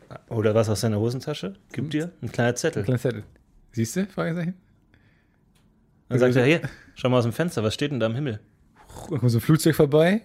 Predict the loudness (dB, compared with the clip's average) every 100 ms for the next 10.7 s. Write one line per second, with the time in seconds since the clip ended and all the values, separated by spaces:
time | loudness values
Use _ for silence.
0 | -4 2 2 0 -6 -8 -2 2 2 2
1 | 2 0 0 0 -2 -2 -4 -6 -10 _
2 | _ _ _ -10 -8 -12 -18 _ _ -4
3 | -4 -2 -2 2 0 2 0 0 -2 -4
4 | -4 -4 -4 -6 -6 -6 -6 -10 _ _
5 | 0 2 4 2 0 0 0 2 0 0
6 | -4 -8 -16 -4 -4 -2 -2 -2 -6 -16
7 | -16 -20 _ _ _ _ _ -4 -2 -4
8 | -6 -14 _ _ _ _ -2 0 2 2
9 | 2 2 4 4 4 2 0 -4 -2 -4
10 | -2 -2 0 0 0 -2 -4